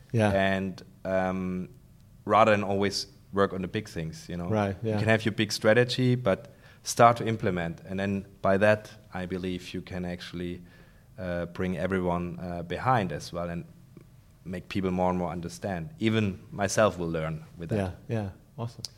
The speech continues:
Speaker 1: Like, there's so much talk about, like, all the change that happening in the world, and, and Future Co listeners are,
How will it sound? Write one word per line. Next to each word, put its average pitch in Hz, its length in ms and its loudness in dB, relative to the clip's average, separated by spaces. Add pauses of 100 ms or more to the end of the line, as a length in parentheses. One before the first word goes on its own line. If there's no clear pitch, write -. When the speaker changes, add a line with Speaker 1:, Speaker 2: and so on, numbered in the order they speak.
(240)
Speaker 1:
Like, 147 280 -2
there's 151 200 4
so 196 120 6
much 196 180 2
talk 151 220 8
about, 117 340 12
like, 113 140 8
all 131 100 8
the 123 100 8
change 127 420 8
that 110 120 6
happening 110 360 2
in 104 60 2
the 104 80 4
world, 98 300 8
and, 98 140 0
and 110 200 -2
Future 135 280 2
Co 123 180 6
listeners 110 480 2
are, 101 220 0